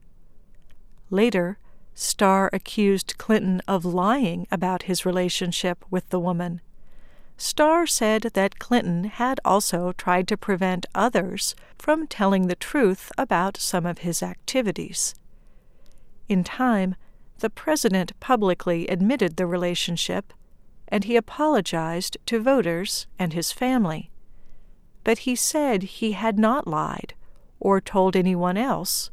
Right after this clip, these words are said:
to lie for him. Lawmakers in the House of Representatives did not accept Clinton's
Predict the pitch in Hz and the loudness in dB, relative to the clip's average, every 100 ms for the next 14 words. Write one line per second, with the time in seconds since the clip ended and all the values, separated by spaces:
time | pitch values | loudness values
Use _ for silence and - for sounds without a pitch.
0 | - - 285 226 160 156 156 - - 254 | -14 -4 -2 0 -2 -2 -6 -2 2 2
1 | 208 160 165 - - - - - - - | 0 -4 -8 -14 -18 -20 -20 -20 -20 -20
2 | - - - - - - 190 180 214 185 | -20 -20 -20 -20 -18 -6 2 4 6 4
3 | 180 - 180 247 - - - 196 190 165 | 0 -2 -2 -2 -4 -4 -2 0 0 0
4 | 190 185 185 170 185 185 180 208 220 214 | 0 0 -2 -2 -2 -2 0 2 2 2
5 | 180 185 - - - - - - - 233 | 0 -2 -4 -6 -10 -16 -18 -4 2 4
6 | 214 214 269 - 262 - - 320 - - | 4 4 2 -2 -4 -2 -2 -2 -2 -8
7 | - - - 226 180 180 - | -18 -8 -2 0 0 -2 -2